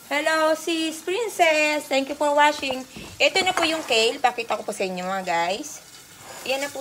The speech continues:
siya. So, ngayon, lagyan po natin siya ng pepper. Tapos, salt. Diba?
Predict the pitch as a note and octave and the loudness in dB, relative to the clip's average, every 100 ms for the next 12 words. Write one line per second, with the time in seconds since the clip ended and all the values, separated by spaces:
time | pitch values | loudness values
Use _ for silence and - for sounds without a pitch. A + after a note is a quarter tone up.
0 | C4+ A#3 G3 G3+ - - - - - E4+ | -6 -2 0 -2 -6 -20 -20 -12 -4 0
1 | F#4 F4+ E4 E4+ D#4+ D#4 D#4 D#4 C#4+ C#4 | 2 2 0 -2 0 0 0 -4 -4 -2
2 | C4+ C#4 C4+ A3+ A3+ A3 A3 A3+ A#3+ A#3+ | -2 -2 -4 -6 -2 -2 0 0 -2 -4
3 | - - - - - - - - - - | -16 -20 -20 -20 -20 -20 -20 -20 -6 2
4 | A#3+ - B3 B3+ - G#3 G#3 - - - | 2 4 2 2 2 6 6 2 -12 -20
5 | - - - - - - - - - - | -20 -20 -20 -20 -20 -20 -20 -20 -20 -20
6 | - - - - - - G3 F3 F3 | -20 -20 -20 -20 -16 -10 -4 -2 -2